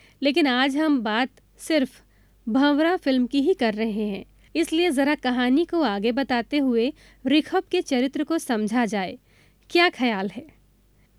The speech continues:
तो आगे हुआ यूं कि पंचम यानी सहगल साहब वाले किरदार की उस म्यूजिक एंड डांस स्कूल में मुलाकात डांस टीचर इंदु से हुई। इंदु की भूमिका में थी मोनिका देसाई। संयोग से इंदु भी उसी मकान में ऊपर रहती थी,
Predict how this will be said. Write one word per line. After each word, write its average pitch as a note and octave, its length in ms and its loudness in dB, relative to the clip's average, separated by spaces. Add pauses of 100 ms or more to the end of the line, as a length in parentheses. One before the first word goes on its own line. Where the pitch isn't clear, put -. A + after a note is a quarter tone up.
(160)
तो F4+ 100 2
आगे C#4+ 320 4
हुआ F#4 220 4
यूं E4 380 4
कि F4+ 140 0
पंचम B3+ 480 0
यानी C#4 320 2
सहगल B3+ 400 0
साहब C#4 380 -2
वाले C4 240 0
किरदार A3 460 -2
की D4 200 0
उस C4+ 240 -2
म्यूजिक A3+ 560 0
एंड C4+ 280 0
डांस G#3 480 -2
स्कूल C#4+ 320 -4
में D#4 120 2
मुलाकात A3 640 -2 (420)
डांस C#4 420 2
टीचर D#4 320 0
इंदु A#3+ 340 -2
से C#4+ 160 0
हुई। G#3 320 -4 (500)
इंदु D4 280 4
की F#4+ 140 4
भूमिका D4+ 460 2
में D#4 160 0
थी D4+ 260 -2
मोनिका A3 480 0
देसाई। G3+ 520 -2 (500)
संयोग C4+ 480 2
से F4+ 160 0
इंदु B3+ 320 0
भी C#4+ 200 4
उसी C4 240 0
मकान A#3 400 0
में C4+ 140 0
ऊपर A#3 380 -2
रहती A3 300 -2
थी, B3+ 260 -4